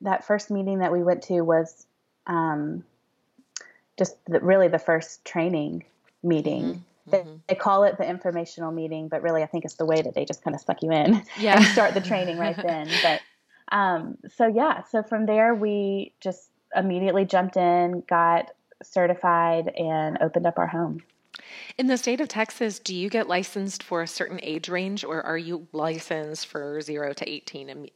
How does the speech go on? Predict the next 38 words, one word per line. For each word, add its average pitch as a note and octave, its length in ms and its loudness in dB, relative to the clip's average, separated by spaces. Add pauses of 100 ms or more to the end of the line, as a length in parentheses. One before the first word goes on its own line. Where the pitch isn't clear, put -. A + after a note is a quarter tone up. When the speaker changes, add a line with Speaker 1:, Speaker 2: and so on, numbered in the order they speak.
Speaker 2:
automatically? - 600 -8 (560)
Speaker 1:
Um, F#3+ 480 4 (260)
so - 220 4
we G3+ 100 6
actually, B3 540 2
we G3+ 260 -4
have G3 160 0
relocated. D#3 640 0
We're E3+ 120 4
in E3 100 0
Tennessee E3 400 -8
now. - 340 -2
Speaker 2:
Oh, F3+ 60 0
Speaker 1:
We're, F3+ 60 4 (100)
I'm F3 180 2
Speaker 2:
okay. - 20 2
Speaker 1:
no G3 140 6
longer G3 260 6
living F3 260 4
in D#3+ 60 -6
Texas, - 440 -10
but, F3+ 100 6 (100)
Speaker 2:
Okay. E3 60 -8 (140)
Speaker 1:
um, F3+ 460 0
in F#3+ 140 -4
Tennessee, F#3 800 0 (640)
um, F3 600 4
we, F#3 640 4
you F#3+ 300 2
do G#3 500 6
get - 200 0
certified E3+ 480 2
for E3 100 0
a E3 60 -2
certain D#3+ 360 -4
age D3 280 -6
range. F#2 600 -4
Speaker 2:
Mm-hmm. D3 120 -18